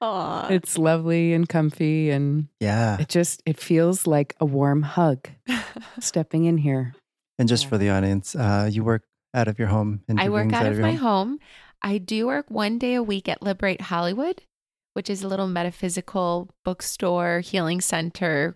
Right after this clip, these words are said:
Speaker 1: creative studio space. So I'm there Wednesdays, one to nine.
Speaker 3: Where
Speaker 1: for,
Speaker 3: in Hollywood?
Speaker 1: um, Selma, in between Ivar and Cahuenga.
Speaker 3: Is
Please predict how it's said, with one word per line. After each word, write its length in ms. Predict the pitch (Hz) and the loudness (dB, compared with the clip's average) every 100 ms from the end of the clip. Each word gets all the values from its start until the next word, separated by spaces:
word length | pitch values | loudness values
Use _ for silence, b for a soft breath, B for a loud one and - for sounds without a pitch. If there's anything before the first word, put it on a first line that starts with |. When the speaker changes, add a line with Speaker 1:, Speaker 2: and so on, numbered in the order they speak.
| - | -4
Speaker 1:
creative 760 | 220 180 170 160 165 180 - _ | 0 0 2 0 -2 -8 -20 _
studio 480 | - - 190 175 165 | -8 -4 -2 0 -2
space. 580 | 170 - 180 175 - - _ _ _ _ - | -2 0 0 0 -4 -8 _ _ _ _ -6
So 140 | - | -2
I'm 80 | 175 | 0
there 180 | 175 165 | 2 0
Wednesdays, 520 | 143 165 - 185 - | 0 -2 -2 -2 0
one 160 | 156 160 | -4 -4
to 160 | - | -4
nine. 400 | 185 147 139 180 | -2 0 0 -2
Speaker 3:
Where 140 | - 135 | 0 0
Speaker 1:
for, 20 | |
Speaker 3:
in 80 | 147 | 2
Hollywood? 400 | 135 139 151 120 _ | 0 0 -2 -4 _
Speaker 1:
um, 460 | 196 190 180 170 170 - | -2 0 0 -2 -6 -6
Selma, 600 | - 202 196 233 262 277 _ _ _ | -2 0 0 0 -2 -4 _ _ _
in 180 | 190 208 | -4 -2
between 720 | 226 - - 220 196 196 185 - | -2 -4 -4 -2 0 0 -2 -4
Ivar 380 | 185 175 180 214 | -2 0 0 -2
and 140 | - 175 | -4 -8
Cahuenga. 520 | - 170 151 151 - | -6 -4 -4 -6 -10
Speaker 3:
Is 60 | 151 | -12